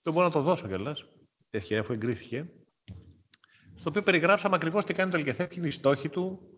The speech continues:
και κατά πόσο είναι συμβατή με το Mission. Αυτό δεν πέρασε εύκολα. Εγκρίθηκε. Ανεπίσημα έχουμε ενημερωθεί ότι εγκρίθηκε,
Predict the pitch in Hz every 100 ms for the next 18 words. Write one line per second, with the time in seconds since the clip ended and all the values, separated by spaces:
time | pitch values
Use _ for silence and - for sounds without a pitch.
0 | - - _ _ _ _ _ _ - 175
1 | - - 151 143 190 180 180 180 - 147
2 | 131 127 170 190 196 - - 151 143 131
3 | 113 - 107 - _ _ _ _ _ _
4 | _ _ _ _ _ 135 - 208 208 202
5 | 233 202 135 104 - 98 107 117 - -
6 | _ _ _ _ _ - 131 180 196 -
7 | - 101 131 - _ _ - 151 120 -
8 | 170 - 143 135 - 131 120 113 143 143
9 | 107 104 101 - 139 165